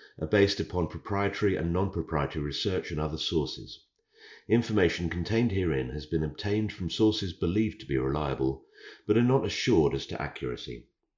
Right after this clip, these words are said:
No part of this material may be reproduced or referred to in any form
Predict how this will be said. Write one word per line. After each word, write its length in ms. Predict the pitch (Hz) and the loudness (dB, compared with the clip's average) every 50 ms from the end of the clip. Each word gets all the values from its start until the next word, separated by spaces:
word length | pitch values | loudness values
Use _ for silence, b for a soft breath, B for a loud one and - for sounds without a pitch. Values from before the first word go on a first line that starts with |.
| _ _ _ _ _ _ _ _ _ _ _ | _ _ _ _ _ _ _ _ _ _ _
No 180 | - 107 120 135 | 4 8 8 8
part 260 | 135 - 107 90 - | 8 6 2 2 2
of 100 | - 76 | 0 -4
this 160 | 76 71 - | -6 -4 -4
material 440 | 80 76 - - 85 82 82 82 80 | -4 -4 0 2 4 4 4 4 4
may 160 | 80 82 76 | 2 2 0
be 120 | - 76 71 | 0 0 -2
reproduced 640 | 71 80 85 - 82 80 80 76 73 73 - - | -2 -2 -2 -2 -4 -4 -2 -2 -2 -2 -4 -4
or 160 | - 80 104 107 | -2 0 0 0
referred 360 | 98 90 - 107 95 85 - | 0 0 -2 -2 -2 -2 -2
to 140 | - 78 69 | -2 -4 -2
in 100 | 73 78 | -2 0
any 200 | - 80 85 85 | 0 0 0 -2
form 440 | 78 - - 78 69 65 64 67 | -4 -2 0 0 2 2 0 -2